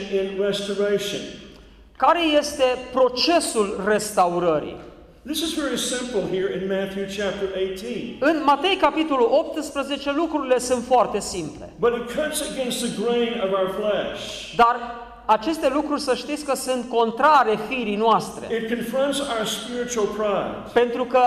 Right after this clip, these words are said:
Speaker 2: aceste lucruri, acest mod de a proceda, uh,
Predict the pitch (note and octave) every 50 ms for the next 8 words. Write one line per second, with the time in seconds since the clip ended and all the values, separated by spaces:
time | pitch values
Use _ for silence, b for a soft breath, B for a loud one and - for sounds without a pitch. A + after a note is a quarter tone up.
0 | B3 - - G#3+ A3 A3 - E4 F#4 E4+ - - D#4+ C#4+ B3 A#3+ B3 D#4 D#4+ C#4
1 | - - F#3+ F#3+ F#3 G#3 G#3 G#3 - D#4 E4 - - A3 A3+ A#3+ B3+ C#4+ C#4+ C4+
2 | B3 A3+ A#3 A#3 - - A3 G#3+ G#3 G#3+ A3 A3+ G#3+ A3 A3 A3+ G#3+ G#3+ A#3+ A#3+
3 | A#3+ A#3+ A3+ B B B B B B B B B B - A3+